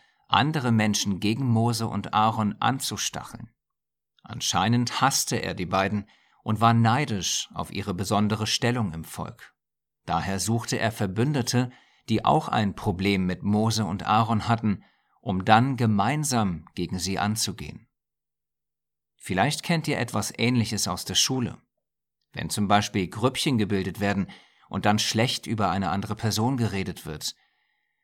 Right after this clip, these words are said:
Zu solchen und ähnlichen Dingen müsst ihr eines unbedingt wissen. So etwas mag unser Gott überhaupt nicht. Genauer gesagt,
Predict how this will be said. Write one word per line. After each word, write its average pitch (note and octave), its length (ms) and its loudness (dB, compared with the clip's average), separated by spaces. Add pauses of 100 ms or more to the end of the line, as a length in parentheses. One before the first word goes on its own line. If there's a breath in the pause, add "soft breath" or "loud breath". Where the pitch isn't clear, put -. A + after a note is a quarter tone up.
(140)
Zu - 160 -2
solchen B2+ 420 6
und A#2 120 4
ähnlichen A#2+ 480 2
Dingen G#2 500 2
müsst - 240 0
ihr - 180 0
eines A#2+ 400 2
unbedingt G2+ 760 0
wissen. - 400 -8 (520)
So C3 340 0
etwas - 640 -2
mag A#2 400 2
unser A2+ 360 0
Gott G2 360 -6 (120)
überhaupt B2 580 -2
nicht. - 360 -14 (340)
Genauer A2+ 400 0
gesagt, G2+ 460 0